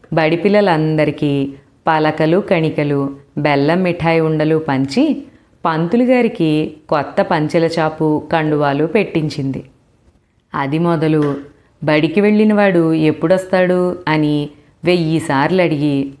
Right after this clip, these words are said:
అందరికీ చికాకు తెప్పించేది. బండిలో మెత్తటి పరుపు, ద్వారపూడి దుప్పటి పరిపించి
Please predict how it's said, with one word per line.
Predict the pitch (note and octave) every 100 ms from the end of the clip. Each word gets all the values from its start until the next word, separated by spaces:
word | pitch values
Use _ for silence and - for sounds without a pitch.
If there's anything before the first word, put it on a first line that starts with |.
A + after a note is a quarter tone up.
| -
అందరికీ | E3 D#3+ D#3 D3 C#3 F3+
చికాకు | F3 F#3 E3+ D3
తెప్పించేది. | D#3 F3+ - D#3 - D3 C#3 - _ _ _ _ _ D3
బండిలో | D3+ D3+ E3 G3 F3 D#3+ - -
మెత్తటి | D#3+ D#3 - E3+ F3
పరుపు, | E3+ D3+ D3 D3+ C#3+ C#3+ C#3+ _ _
ద్వారపూడి | D3 D#3 D3 E3+ F3 F#3+ F#3
దుప్పటి | D3+ C#3+ C#3 E3
పరిపించి | E3 D3 C3+ D3+ D3+ C#4 E4+ C4